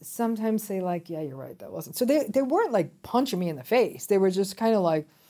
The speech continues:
"Okay, that wasn't cool." Would they keep making the same mistakes? Yes.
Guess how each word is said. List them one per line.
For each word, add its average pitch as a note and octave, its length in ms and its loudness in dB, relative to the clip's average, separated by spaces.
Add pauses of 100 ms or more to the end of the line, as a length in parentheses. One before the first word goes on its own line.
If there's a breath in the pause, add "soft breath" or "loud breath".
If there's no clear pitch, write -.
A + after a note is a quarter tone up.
(220 soft breath)
"Okay, E3+ 320 0
that D#3 140 2
wasn't D#3 340 -4
cool." D#3+ 380 0 (360)
Would F#3+ 200 2
they G3+ 120 2
keep G#3+ 260 -8
making G3+ 320 -4
the F3+ 80 -4
same E3 300 -8
mistakes? F#3+ 680 -6 (320)
Yes. - 540 -6